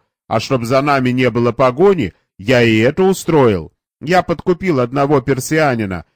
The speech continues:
моего приятеля, который послезавтра, когда мы уже будем далеко от Астрахани, придет сюда на струг и объявит,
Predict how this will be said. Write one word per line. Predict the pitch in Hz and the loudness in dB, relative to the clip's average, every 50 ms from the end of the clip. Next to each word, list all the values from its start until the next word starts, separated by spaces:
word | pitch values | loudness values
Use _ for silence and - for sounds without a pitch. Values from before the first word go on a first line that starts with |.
| _ - | _ -12
моего | - 120 135 139 139 135 147 139 | -4 -2 0 2 2 2 2 0
приятеля, | 131 139 139 147 156 156 143 127 - 117 107 104 101 | 0 0 -2 0 0 0 0 0 0 -2 -6 -4 -2
который | - 120 117 135 131 127 120 117 | -2 -4 -2 0 0 0 0 0
послезавтра, | 104 120 120 110 - 113 110 107 123 175 196 208 - - 120 104 87 _ _ _ _ _ | -2 -2 -4 -4 -4 -6 -6 -4 -2 0 -2 -2 -2 -4 -8 -8 -8 _ _ _ _ _
когда | - 117 120 127 135 | -4 -4 0 0 0
мы | 135 143 147 131 | 0 2 2 2
уже | 127 123 120 139 131 | 2 2 0 -2 0
будем | 135 147 135 120 120 123 | 0 -2 -2 -2 -2 -2
далеко | 123 143 151 165 165 - - 156 | -2 -2 -2 -2 -2 0 2 2
от | 127 120 120 - | 4 2 2 2
Астрахани, | 156 135 120 - - 104 98 - 98 90 87 80 - _ _ _ _ _ | 0 0 0 -2 -4 -10 -8 -8 -10 -10 -10 -14 -16 _ _ _ _ _
придет | - 123 131 131 123 170 196 190 | -2 0 0 2 2 2 0 0
сюда | - - 139 131 120 127 120 | 0 -2 -2 0 2 0 0
на | 117 113 110 | 0 0 -2
струг | - - - 143 156 185 196 - - | -4 -4 -2 0 2 2 0 -2 -6
и | - 131 147 | -6 -2 0
объявит, | 151 143 123 107 98 107 113 117 117 117 123 120 _ - | 0 0 0 -2 -2 0 2 2 2 2 0 -2 _ -10